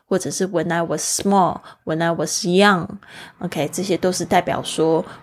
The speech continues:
我年轻的时候，我小的时候，or you can say“When I was growing up”，或者当我在成长的时候。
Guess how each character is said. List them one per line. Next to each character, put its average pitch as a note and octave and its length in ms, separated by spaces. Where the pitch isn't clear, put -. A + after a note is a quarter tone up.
我 D#3 260
年 D#3 280
轻 F#3 240
的 F3+ 100
时 - 180
候， F3+ 240
我 D#3+ 200
小 A#2 300
的 C#3 120
时 - 180
候， F3+ 240
or F3 280
you G3 100
can G3 180
say“When F3 540
I F3+ 320
was - 320
growing F#3 540
up”， - 260
或 E3+ 80
者 - 120
当 F3+ 220
我 D#3 80
在 F3+ 120
成 F3 300
长 F#3 240
的 - 120
时 - 200
候。 - 300